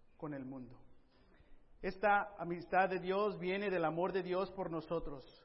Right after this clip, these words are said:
Es motivada por la gracia de la cruz y resulta en sumisión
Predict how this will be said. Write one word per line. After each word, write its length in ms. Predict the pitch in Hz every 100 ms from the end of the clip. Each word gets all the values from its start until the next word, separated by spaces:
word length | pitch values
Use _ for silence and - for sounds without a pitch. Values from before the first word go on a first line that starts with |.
| -
Es 120 | 165
motivada 540 | 202 202 180 185 208
por 200 | 175 175
la 120 | 170 160
gracia 680 | 165 185 190 208 202 196 - - - - - -
de 140 | 156
la 200 | 160 147
cruz 300 | 180 180 185 - - - - - - - _ - - - _ - - - -
y 120 | 180
resulta 760 | 170 165 - 208 208 214 214
en 140 | 190 160
sumisión 880 | - 156 151 - 165 160 160 165